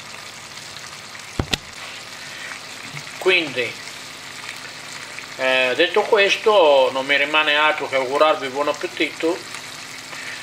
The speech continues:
Mi raccomando, andate nella descrizione della ricetta sul mio sito internet e cliccate sul link del mio sito internet,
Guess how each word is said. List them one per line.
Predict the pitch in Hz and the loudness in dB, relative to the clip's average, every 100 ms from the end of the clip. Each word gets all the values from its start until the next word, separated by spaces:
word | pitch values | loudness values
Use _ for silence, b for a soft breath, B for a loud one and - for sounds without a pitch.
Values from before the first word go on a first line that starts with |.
| - | 0
Mi | 139 | 4
raccomando, | 147 - 151 165 165 147 143 | 4 4 4 6 4 2 -2
andate | 139 156 165 - 147 139 135 127 127 | 2 4 4 4 6 6 4 2 2
nella | 147 147 | 4 6
descrizione | 143 139 143 - 160 156 | 4 2 0 0 2 4
della | 139 | 4
ricetta | 139 135 - 156 151 - 135 123 117 - B B | 4 0 4 4 2 2 2 4 0 -6 B B
sul | - 147 143 | -2 -2 0
mio | 147 | 0
sito | 127 156 151 143 | 2 2 4 4
internet | 147 151 143 139 127 123 143 | 6 4 2 0 0 0 -4
e | 127 | -2
cliccate | 131 - 151 151 147 | -4 0 4 4 4
sul | 135 135 127 | 0 0 0
link | 143 151 135 - - | 2 0 -2 -8 -4
del | 127 123 | -2 -2
mio | 135 135 | -4 -2
sito | - 151 139 131 | 0 0 0 -2
internet, | 135 135 120 - 131 175 | 0 -2 -4 -6 -4 -4